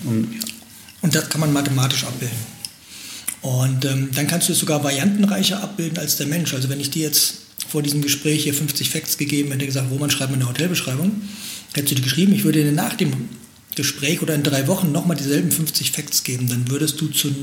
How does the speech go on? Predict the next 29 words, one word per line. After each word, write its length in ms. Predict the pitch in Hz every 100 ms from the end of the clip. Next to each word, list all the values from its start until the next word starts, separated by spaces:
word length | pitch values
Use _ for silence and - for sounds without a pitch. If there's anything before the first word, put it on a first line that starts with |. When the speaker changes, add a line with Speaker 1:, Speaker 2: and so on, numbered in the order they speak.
| 139
Speaker 2:
neunundneunzig, 680 | 143 156 170 175 156 170 139
na, 120 | 120 -
zu 100 | 127
fünfundneunzig 560 | 190 180 147 147 -
Prozent 300 | 147 139 147
dieselbe 320 | 143 131 139
Beschreibung 420 | 131 123 127 127 127
schreiben. 340 | 127 120 117 - - - - - - - - - -
Weil 100 | 143
du 80 | 151
gewähl-, 340 | 147 156 - - -
gelernt 260 | 151 147
hast, 80 | 117
Speaker 1:
Weil 60 | 117
Speaker 2:
dich 120 | 123
Speaker 1:
ich 60 |
Speaker 2:
auszukennen. 440 | 117 117 120 123 123
Speaker 1:
meinen 100 | 120
Stil 360 | - - 123 107
hab. 200 | 90 -
Speaker 2:
Du 80 | 147
bist 120 | 139
immer 120 | 170
der 80 | 185
gleiche 240 | 160 156
Berliner, 340 | 151 147 143 - -
Speaker 1:
Ja. 80 | -
Speaker 2:
ganz 160 | 107 135
genau. 200 | 139